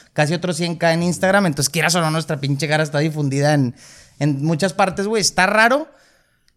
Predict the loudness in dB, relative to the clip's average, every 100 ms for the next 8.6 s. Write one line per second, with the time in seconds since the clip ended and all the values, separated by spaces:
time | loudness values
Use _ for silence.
0 | _ 0 2 2 2 0 0 0 0 -4
1 | -4 -4 -2 -2 -2 -8 -6 0 0 0
2 | -2 -2 0 4 4 4 0 -2 0 0
3 | 2 0 0 2 2 2 2 0 -2 -6
4 | -8 -6 -6 -8 -8 -4 -4 -2 -2 -2
5 | 0 2 4 4 6 4 4 4 4 4
6 | 4 4 2 -2 -2 -2 -2 -2 -2 -2
7 | -2 -2 -4 -6 -8 -10 -8 -6 -4 -2
8 | -2 -2 -4 -8 -12 -16